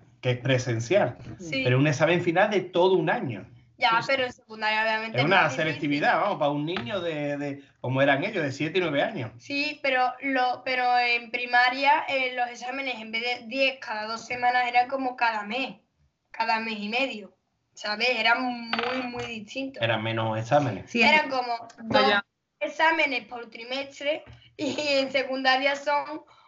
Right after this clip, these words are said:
Speaker 2: un examen p-, por cada dos semanas. Es muy, muy impresionantemente distinto.
Speaker 4: Sí, en
Speaker 2: No hay
Speaker 4: de-,
Speaker 2: nada de
Speaker 4: en
Speaker 2: comparación.
Speaker 4: definitiva, de primaria a secundaria es un cambio bestial, porque tanto la exigencia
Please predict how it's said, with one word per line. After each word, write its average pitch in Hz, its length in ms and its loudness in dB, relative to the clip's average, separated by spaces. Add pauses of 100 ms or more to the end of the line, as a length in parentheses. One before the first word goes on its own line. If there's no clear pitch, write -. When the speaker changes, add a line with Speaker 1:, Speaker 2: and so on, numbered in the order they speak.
Speaker 2:
un 330 220 0
examen 311 720 0 (640)
p-, 269 80 -16 (120)
por 294 280 4
cada 277 260 4
dos 277 240 0
semanas. 294 540 0
Es 254 40 -2
muy, 277 360 -2
muy 311 240 -6
impresionantemente 269 800 -4
distinto. 254 680 -2 (760)
Speaker 4:
Sí, 190 260 2
en 175 40 0
Speaker 2:
No 254 80 4
hay 262 80 6
Speaker 4:
de-, 262 60 2
Speaker 2:
nada 285 220 4
de 311 80 6
Speaker 4:
en 294 40 -6
Speaker 2:
comparación. 214 300 4
Speaker 4:
definitiva, 214 560 2
de 233 100 2
primaria 190 480 -4
a 220 40 -8
secundaria 208 500 -2
es 220 40 -2
un 214 80 -4
cambio 180 300 0
bestial, 135 480 -6 (340)
porque 139 920 -2 (240)
tanto 160 300 2
la 156 80 4
exigencia 165 720 0